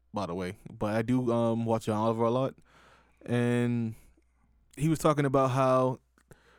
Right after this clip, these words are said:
the medical industry treats black people. He was like, it was like a book that they still would get taught out of,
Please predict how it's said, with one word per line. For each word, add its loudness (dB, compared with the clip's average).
the -4
medical 2
industry -2
treats -4
black -2
people. 0
He 2
was 2
like, 2
it 2
was 2
like 0
a -2
book 0
that -6
they -2
still 0
would -4
get -8
taught 2
out 0
of, -8